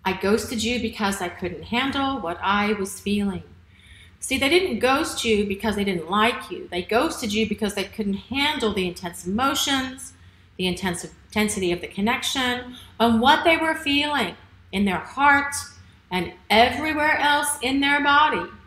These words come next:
for you. Their body and their heart were saying, "Go, go, yes, this is it, let's rock and roll." But their head, their logic, their brain was going,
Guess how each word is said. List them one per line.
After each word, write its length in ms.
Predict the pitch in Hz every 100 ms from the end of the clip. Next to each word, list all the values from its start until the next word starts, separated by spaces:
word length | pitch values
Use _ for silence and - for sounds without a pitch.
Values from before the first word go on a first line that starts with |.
| - - _ _ _ _ _
for 160 | 220
you. 480 | 220 233 214 - - - - - - _ - _ -
Their 300 | 170 165 -
body 540 | 269 262 269 262 262 254
and 220 | 175 175
their 120 | 165 170
heart 440 | - 208 285 -
were 100 | 220
saying, 600 | 214 220 208 196 180 180 - - - _
"Go, 220 | - 262 269
go, 340 | 269 269 190
yes, 460 | 240 262 226 - -
this 200 | 233 233
is 140 | 240
it, 240 | 285 254 -
let's 300 | 208 214 -
rock 260 | 220 233 233
and 140 | 240
roll." 360 | 247 240 165 -
But 160 | 175 -
their 140 | 165
head, 540 | - 240 269 233 - - - _ - _ _ -
their 160 | 185
logic, 760 | 196 226 277 277 202 175 - -
their 120 | 190
brain 560 | 185 220 247 240 208 196
was 160 | 185
going, 300 | - 175 165